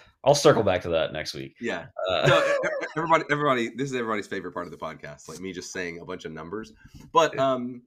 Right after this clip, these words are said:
Speaker 2: no, suffice it to say, Ole Miss is penalized a lot. Its opponents are not. And, like, on a huge level, not just like, "Eh, we're sort of penalized there. It's kinda not," like,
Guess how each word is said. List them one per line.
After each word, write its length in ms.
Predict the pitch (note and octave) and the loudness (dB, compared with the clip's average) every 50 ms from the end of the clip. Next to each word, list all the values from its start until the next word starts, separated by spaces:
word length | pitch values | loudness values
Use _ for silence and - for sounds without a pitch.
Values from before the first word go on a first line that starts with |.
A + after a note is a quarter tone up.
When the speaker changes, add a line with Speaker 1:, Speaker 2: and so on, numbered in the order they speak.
| _ _ _ - | _ _ _ -10
Speaker 2:
no, 360 | - C#4+ D4+ F3+ - - - _ _ _ _ _ _ _ _ | -6 -2 -2 -2 -2 -4 -8 _ _ _ _ _ _ _ _
suffice 340 | - - - F3 A3 A#3 G#3+ | -16 -12 -4 -2 -2 0 0
it 80 | G3+ F3 | -2 -6
to 60 | D#3+ | -4
say, 340 | - D3 A2+ F#2 E2+ F2 - _ _ _ - | -4 -4 -4 -4 -6 -10 -14 _ _ _ -6
Ole 100 | C#3 E3 | -4 -2
Miss 160 | F3 F3+ F3+ - | -2 -4 -6 -6
is 60 | - | -8
penalized 440 | - F#3+ F3 E3+ E3 E3 D#3+ D3+ D#3 | -8 -8 -6 -4 -2 -2 -2 -2 -4
a 40 | D3 | -6
lot. 280 | D3 C#3+ C#3+ C#3 - - | -4 -4 -6 -8 -10 -12
Its 100 | A2 - | -12 -12
opponents 400 | - - C3+ C#3+ C#3+ D3 C#3 - | -12 -6 -4 -2 -2 -2 -4 -6
are 60 | A2+ | -6
not. 280 | G2 F#2 D#2+ D2+ C#2+ - _ _ _ _ _ _ _ _ _ _ _ | -6 -6 -8 -10 -12 -16 _ _ _ _ _ _ _ _ _ _ _
And, 100 | B2+ C3 | -4 -2
like, 240 | B2+ A2+ G#2+ A2 - _ _ - | -2 -2 -2 -4 -10 _ _ -2
on 280 | C#3 C#3+ C#3+ C#3 C3+ - | 0 0 0 -2 -2 -2
a 140 | B2+ B2+ B2 | -2 -2 -2
huge 480 | - - - - E3+ E3+ D3 A#2 F#2+ F2+ | -2 -6 -10 -10 -6 -4 -4 -4 -4 -6
level, 340 | G2 F2 D#2+ D2 - - _ | -10 -12 -12 -14 -18 -18 _
not 280 | A2+ A#2 B2 A#2+ A#2 G2+ | -8 -4 -4 -4 -4 -4
just 200 | G#2+ G#2+ G#3+ - | -6 -6 -4 -4
like, 280 | G3 F3+ - - - - | -4 -4 -4 -6 -8 -8
"Eh, 200 | G3+ G3+ F#3+ F#3 | -6 -4 -2 -2
we're 160 | F#3 F#3 F#3+ F3+ | -2 -2 -2 -2
sort 280 | F#3 - F3 E3+ E3 | -2 -6 -6 -4 -4
of 100 | D#3 D3 | -4 -2
penalized 540 | D#3+ D#3 D#3 D3+ D3+ B2+ D3 D3 D3 C3 A2 | -2 -4 -4 -4 -4 -4 -2 -2 -4 -4 -4
there. 240 | B2+ C#3 C#3+ C#3+ C3+ | -4 -2 -2 -2 -4
It's 160 | C3 - - | -4 -8 -12
kinda 240 | _ - C#3+ C#3+ C#3 | _ -12 -10 -8 -6
not," 180 | C3+ C3+ C3 - _ _ _ _ | -4 -6 -6 -8 _ _ _ _
like, 200 | G2+ G#2 G2+ - | -8 -8 -8 -8